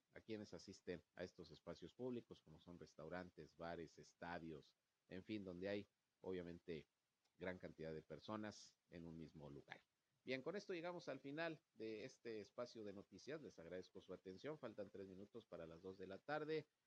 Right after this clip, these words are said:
Como siempre, gracias también por sus llamadas, por sus comentarios. Y a las diecinueve horas estoy nuevamente con ustedes aquí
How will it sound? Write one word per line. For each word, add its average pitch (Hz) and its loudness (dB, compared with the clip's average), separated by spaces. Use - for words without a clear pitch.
Como 107 -2
siempre, 123 6
gracias 123 4
también 120 2
por 113 -2
sus 101 -6
llamadas, 131 2
por 104 -10
sus - -20
comentarios. 151 2
Y 160 2
a 165 4
las 156 4
diecinueve 127 2
horas 131 4
estoy 117 -2
nuevamente 110 -4
con 95 -8
ustedes 139 2
aquí 160 2